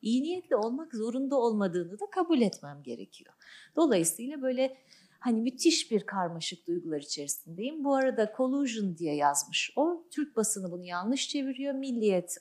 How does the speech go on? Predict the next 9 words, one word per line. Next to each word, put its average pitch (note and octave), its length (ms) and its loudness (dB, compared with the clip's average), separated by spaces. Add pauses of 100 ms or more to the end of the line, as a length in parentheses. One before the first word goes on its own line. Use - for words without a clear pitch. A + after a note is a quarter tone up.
ana A#3 220 2
sayfa G3 420 0
sağ A#3+ 340 -4
üst B3 180 -6
köşede G3+ 340 -4
Arzu B3+ 300 4
Kaprol G#3+ 400 0
defilesinde F#3+ 600 -4
çarpışma. B3+ 760 2